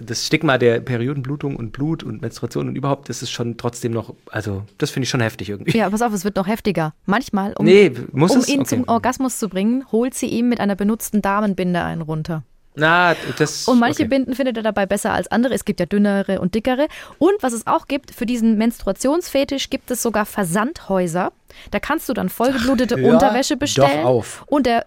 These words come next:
Speaker 2: Kundenservice muss Fragen zu Geruchsintensität oder auch Sauglevel beantworten.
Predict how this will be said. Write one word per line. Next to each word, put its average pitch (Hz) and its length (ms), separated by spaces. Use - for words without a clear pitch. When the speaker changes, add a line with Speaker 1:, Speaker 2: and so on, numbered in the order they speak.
Speaker 2:
Kundenservice 311 640
muss 240 180
Fragen 240 340
zu 233 160
Geruchsintensität 269 1120
oder 240 220
auch 208 160
Sauglevel 180 580
beantworten. 151 640